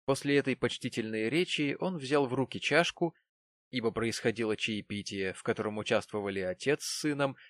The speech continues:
и Чаффи. А затем, пристально глядя на отца и время от времени останавливаясь, чтобы поднести к губам чайную ложку, продолжал в том же духе. "Разориться ещё чего.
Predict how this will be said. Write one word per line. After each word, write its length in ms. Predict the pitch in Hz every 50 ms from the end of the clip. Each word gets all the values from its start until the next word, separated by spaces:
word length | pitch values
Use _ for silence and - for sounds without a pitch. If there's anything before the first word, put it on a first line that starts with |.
| _ _
и 100 | - 151
Чаффи. 580 | - - - 127 107 95 - - - 95 82 - _ _ _ _ _ _ _ _ _ _ _ _ _ _ _ _ _
А 100 | 127 113
затем, 360 | 117 120 - - 208 214 185
пристально 580 | - - 139 160 160 - - 151 139 135 127 123
глядя 320 | 120 127 127 120 113 113
на 160 | 113 110 107
отца 440 | 101 - - - - 151 165 170 156
и 220 | 139 131 120 113
время 360 | 104 98 110 127 143 135 127 117
от 100 | - 110
времени 360 | 113 117 120 117 113 107 107
останавливаясь, 960 | 104 101 - - - 113 110 120 117 113 104 101 101 95 98 98 95 90 -
чтобы 320 | - - - 95 87 95
поднести 600 | - _ - 104 98 110 110 107 - - 117 101
к 40 | 87
губам 400 | - - 107 110 104 110 104 95
чайную 480 | 95 - - 98 92 90 90 87 87 90
ложку, 460 | 110 143 160 - - - 170 156 - _ _ _ _ _ _ _ _ _
продолжал 580 | - 117 117 107 113 104 92 - 120 131 131
в 100 | 120 -
том 200 | - 117 107 104
же 140 | 98 95 98
духе. 420 | 92 98 95 87 - - - - - _ _ _ _ _ _ _ _ _ _ _ _ _ _ _ _ _ _ _ _ _ _ _ _ _
"Разориться 760 | - 208 220 214 202 220 214 202 190 175 147 - - - 190
ещё 380 | 202 196 - - - 175 151
чего. 440 | 123 - - 139 127 120 120 113 -